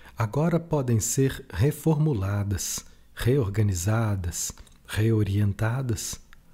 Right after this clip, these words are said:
podem ser colhidas e direcionadas em uma nova direção. Assim,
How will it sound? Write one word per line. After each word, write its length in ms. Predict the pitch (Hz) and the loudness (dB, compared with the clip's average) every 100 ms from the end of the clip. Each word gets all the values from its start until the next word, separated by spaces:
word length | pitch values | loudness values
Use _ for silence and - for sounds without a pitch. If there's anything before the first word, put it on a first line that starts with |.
| - - - | -20 -20 -4
podem 260 | 135 151 147 | 0 2 2
ser 300 | - 127 - | 2 0 2
colhidas 800 | 123 110 127 180 185 196 - - - - | 2 2 2 0 0 -2 -4 -8 -18 -4
e 120 | - 151 | 0 0
direcionadas 1300 | 131 214 208 196 - 104 104 135 139 139 - - - - | 0 2 2 2 0 0 0 -2 0 0 0 -6 -10 -4
em 160 | - 139 | 0 2
uma 160 | 127 113 | 4 4
nova 320 | 98 101 104 | 2 2 0
direção. 560 | 98 107 117 - 82 - - - - - - _ - - - - - - - - - - - - - | 0 0 -2 -4 -6 -6 -18 -20 -20 -20 -20 _ -20 -20 -20 -20 -20 -20 -20 -20 -20 -20 -20 -20 -4
Assim, 500 | 107 - 151 170 202 | -2 2 4 2 2